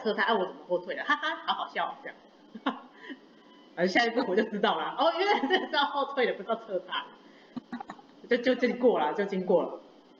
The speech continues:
嗯，但是你知道，你会一直开始，因为会借由这些经验开始累积，说，哦，刚刚这个感觉应该是要做撤胎，哦，刚刚这个感觉是要做pivot 三十度的，那我下次发生的时候我就知道。那你开始，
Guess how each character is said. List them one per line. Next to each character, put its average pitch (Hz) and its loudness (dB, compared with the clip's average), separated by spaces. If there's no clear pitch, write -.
嗯， 269 -14
但 370 2
是 440 4
你 240 2
知 320 -4
道， 311 -2
你 226 4
会 339 4
一 349 0
直 190 -4
开 240 0
始， 254 -10
因 285 -2
为 - -6
会 349 -2
借 330 2
由 202 4
这 269 0
些 233 2
经 226 0
验 226 2
开 208 -2
始 160 -14
累 139 -12
积， 180 -8
说， 180 -4
哦， 311 2
刚 294 0
刚 302 -2
这 302 -4
个 214 4
感 - -4
觉 165 0
应 190 -2
该 202 2
是 208 -2
要 202 0
做 185 -4
撤 175 -4
胎， 156 -6
哦， 320 2
刚 330 0
刚 311 0
这 330 -10
个 277 -2
感 165 -2
觉 170 0
是 247 0
要 240 2
做 247 0
pivot 180 -4
三 170 -2
十 - -12
度 165 -8
的， - -16
那 302 2
我 185 4
下 254 2
次 254 0
发 208 2
生 208 -2
的 190 0
时 180 -2
候 180 4
我 143 0
就 139 -12
知 - -16
道。 127 -12
那 285 4
你 240 4
开 254 2
始， 156 -4